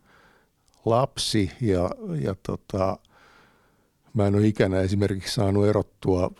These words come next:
Suomen luterilaisesta kirkosta sen takia, kun mä oon aina jotenkin ajatellut, että mun mielestä on hyvä, että esimerkiksi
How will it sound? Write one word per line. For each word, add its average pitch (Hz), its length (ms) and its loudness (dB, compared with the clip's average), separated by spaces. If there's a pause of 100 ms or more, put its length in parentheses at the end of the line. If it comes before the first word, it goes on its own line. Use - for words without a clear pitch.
Suomen 98 400 0
luterilaisesta 92 760 -2
kirkosta - 640 -2
sen 95 220 -2
takia, 95 300 -2
kun 104 120 -4
mä 98 100 0
oon 98 100 0
aina 95 140 -2
jotenkin 95 480 -2
ajatellut, 95 500 -2
että - 260 -6 (200)
mun 98 220 -2
mielestä 98 500 -6
on 92 200 -2
hyvä, 101 380 0
että 90 440 -6 (880)
esimerkiksi 98 720 -4